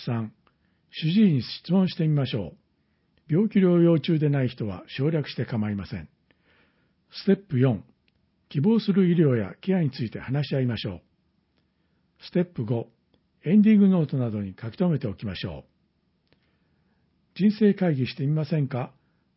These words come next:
厚生労働省ホームページのキューアールコードがあります。人生会議動画、厚生労働省YouTubeのユーアールコードがあります。医療と介護フェスタを開催しました。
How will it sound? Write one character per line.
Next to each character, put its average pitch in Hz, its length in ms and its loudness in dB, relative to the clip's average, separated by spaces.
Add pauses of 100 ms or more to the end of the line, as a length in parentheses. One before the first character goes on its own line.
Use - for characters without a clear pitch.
(160)
厚 156 180 -4
生 196 220 2
労 175 180 0
働 156 240 0
省 117 140 -6
ホ 147 220 -4
ー - 20 0
ム 135 80 -2
ペ 135 140 -2
ー - 20 0
ジ 110 140 -8
の 143 200 -6 (380)
キ 151 100 -4
ュ 170 40 0
ー 185 60 0
ア 170 40 -4
ー - 20 -6
ル 156 80 -4
コ 151 140 -6
ー 120 40 -4
ド 107 100 -8
が 90 60 -12
あ 87 40 -14
り 85 80 -16
ま 85 120 -14
す。 - 60 -20 (1400)
人 208 180 0
生 196 240 0
会 160 220 -2
議 117 280 -8
動 143 180 -4
画、 101 200 -10 (600)
厚 170 220 -6
生 196 140 0
労 165 180 0
働 139 220 -2
省 95 160 -12
YouTube 131 560 -6
の 151 240 -6 (220)
ユ 156 240 -2
ー 156 40 -4
ア 147 40 -4
ー 139 40 -4
ル 139 80 -6
コ 127 120 -8
ー 113 40 -6
ド 107 100 -8
が 85 80 -12
あ 80 40 -14
り - 60 -16
ま 80 140 -16
す。 - 40 -20 (3750)
医 208 100 2
療 190 200 6
と 123 160 -4
介 170 220 -2
護 190 100 2
フ 175 120 -2
ェ 170 40 -2
ス - 80 -8
タ 123 140 -4
を 101 60 -8
開 127 180 -4
催 143 200 -2
し 127 140 -6
ま 107 100 -4
し - 80 -12
た。 - 160 -20